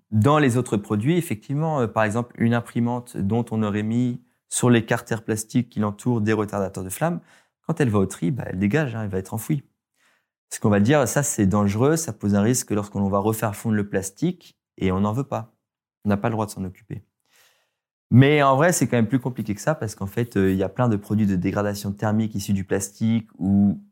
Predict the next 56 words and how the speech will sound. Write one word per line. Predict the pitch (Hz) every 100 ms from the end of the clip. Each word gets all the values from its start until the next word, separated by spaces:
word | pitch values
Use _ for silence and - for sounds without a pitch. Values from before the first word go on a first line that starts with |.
| _ _ _ _ 156
si | - - 151
je | 123
mets | 127
de | 117
la | 107
vinaigrette, | 120 120 113 117 127 131 131
euh, | 104 104
qui | 101
a | 104
un |
peu | 104
migré | 123 117 120
dans | 113
mon | 113
plastique, | 117 117 - 127
qui | -
a | 110
réagi | 107 110
avec | 113 113
mon | 107
plastique | 110 110 - 120 117
lors | 104
du | 98
recyclage | 101 113 107 117 104
et |
d'autres | 90 104
produits | - 110 104
qui | 104
remigrent, | 107 120
machin. | 101 98 143 - _ - _ _ _ -
Là, | 127
en | 131
fait, | 160 151
il |
y | 117
a |
une | 107
possibilité | 120 - 120 135 -
infinie | 135 143 - 143
de | 123
réactions | 107 104 -
chimiques | 107 - 131 -
qui | -
sont | 113 101
pas | 151
prises | - 120
en | 110
compte | 117
dans | 113
les | 101
lois | 104 127
quand | 107
on | 101
fait | 113
les | 120
tests. | 113 -